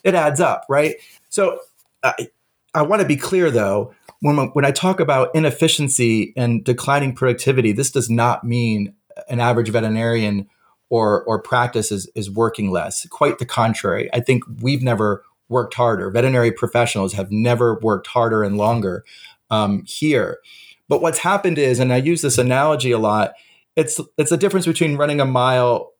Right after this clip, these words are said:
on a treadmill versus a running a mile on a beach. And, and before covid, very used to running that mile on the treadmill. You were proficient at it. You could get up there and do it. You al-, almost maybe enjoyed it.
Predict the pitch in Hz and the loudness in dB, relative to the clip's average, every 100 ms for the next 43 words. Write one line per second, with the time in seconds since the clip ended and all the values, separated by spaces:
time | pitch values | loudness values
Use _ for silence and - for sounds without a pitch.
0 | - 123 113 - 131 123 117 113 110 107 | -4 0 0 0 0 2 2 0 0 0
1 | 104 107 110 104 101 98 98 95 - 95 | 0 0 0 0 0 0 0 -2 -2 -4
2 | 90 151 123 - - - 107 101 - 101 | -2 -2 -2 -4 -8 -6 -6 -6 -4 -6
3 | 95 113 - 123 - 131 120 113 101 _ | -2 -2 2 2 2 -2 0 -2 -4 _
4 | _ _ - 147 160 170 170 - - - | _ _ -2 0 2 0 0 -2 -4 -4
5 | - 120 117 110 104 - 131 117 113 110 | -2 0 0 0 -2 0 0 2 2 0
6 | 107 104 101 127 120 101 98 104 117 - | -2 -4 -2 -2 0 0 0 0 -2 -2
7 | 139 - 170 120 101 101 90 107 - 113 | -2 0 0 0 -2 -4 -4 -6 -8 -8
8 | 120 120 117 131 127 - 127 123 120 147 | -4 -4 0 2 2 2 2 2 0 0
9 | 120 - - _ _ 120 123 123 135 139 | 0 -2 -10 _ _ -2 0 0 0 0
10 | - - 127 127 131 82 120 113 110 135 | 0 -2 -2 0 0 0 0 -2 0 0
11 | 151 104 - | 0 -2 -4